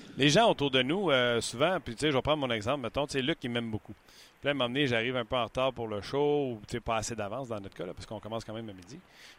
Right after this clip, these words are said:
Puis là, il, tu sais, il me pardonne parce qu'il m'aime beaucoup. Puis là, une deuxième fois, il me pardonne parce qu'il m'aime beaucoup. Une troisième fois, à un moment donné, je commence à y tomber ses nerfs. Puis là, il a juste à me dire, « Hey, quand est-ce que tu vas arriver à l'heure, mon tabarouette ? » À quel moment, quand que Di Pietro gosse sa tête puis qu'il t'évite de te faire frotter douze mois par, euh, douze fois par match,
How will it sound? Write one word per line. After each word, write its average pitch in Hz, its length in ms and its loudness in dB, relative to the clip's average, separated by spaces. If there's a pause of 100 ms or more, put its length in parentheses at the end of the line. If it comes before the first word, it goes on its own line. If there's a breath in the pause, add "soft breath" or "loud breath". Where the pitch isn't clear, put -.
Puis - 80 -4
là, 135 200 4
il, 113 340 -2
tu - 60 -8
sais, 143 60 0
il 135 60 -4
me 117 40 -6
pardonne 123 380 2
parce 113 160 -2
qu'il 120 120 -8
m'aime 120 160 -4
beaucoup. 113 260 -8
Puis 113 120 -6
là, 127 60 0
une 123 80 -4
deuxième 123 260 0
fois, 127 100 -4
il 139 60 -4
me 120 40 -8
pardonne 123 420 -2
parce 120 120 -4
qu'il - 100 -14
m'aime 113 160 -4
beaucoup. 113 220 -8
Une 107 60 -8
troisième 120 320 2
fois, 147 160 -2
à - 20 0
un - 20 -2
moment 123 120 -2
donné, 139 120 -2
je - 60 -6
commence 127 220 -2
à 127 40 0
y 117 60 -2
tomber 117 240 -4
ses 113 180 -4
nerfs. 147 200 -4 (400 soft breath)
Puis 139 80 4
là, - 20 8
il 143 80 4
a 120 140 4
juste 151 180 2
à 135 60 2
me 117 140 -2
dire, « 127 160 0
Hey, 214 320 4 (140)
quand 170 220 4
est-ce 240 160 6
que - 60 -12
tu - 40 -8
vas 175 80 8
arriver 151 180 4
à 151 140 6
l'heure, 214 280 6
mon 147 160 4
tabarouette ? » 147 580 0 (680 soft breath)
À 131 60 2
quel 220 180 4
moment, 233 360 2 (100)
quand 170 180 4
que 147 180 4
Di - 120 -6
Pietro 151 340 0
gosse 156 260 4
sa 139 180 4
tête 180 200 0
puis - 80 -8
qu'il - 80 -20
t'évite 143 220 2
de 156 60 2
te - 60 -4
faire 139 120 4
frotter 127 340 -2
douze 131 240 -4
mois 156 120 0
par, 117 340 0
euh, 113 160 -2
douze 135 180 -4
fois 175 140 -4
par 123 180 -4
match, 160 280 -6